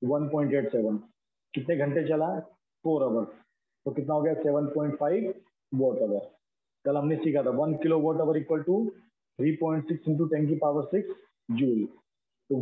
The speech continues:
वन वाट आवर कितना हो गया? थ्री पॉइंट सिक्स into ten की पावर थ्री जूल। इसमें क्या करेंगे? मल्टीप्लाई कर देंगे टोटल एनर्जी।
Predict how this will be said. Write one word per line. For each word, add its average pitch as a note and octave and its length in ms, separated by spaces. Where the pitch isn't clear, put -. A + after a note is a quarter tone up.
वन D#3+ 220
वाट E3 200
आवर D#3+ 220
कितना D#3+ 160
हो D#3 120
गया? F3+ 200
थ्री - 680
पॉइंट D#3+ 260
सिक्स E3 220
into D#3+ 200
ten D#3 140
की D3+ 160
पावर D#3+ 300
थ्री E3 120
जूल। A#2+ 180
इसमें D3+ 300
क्या D#3 120
करेंगे? D#3+ 300
मल्टीप्लाई D3+ 560
कर B2+ 280
देंगे G#2 220
टोटल - 720
एनर्जी। B2+ 420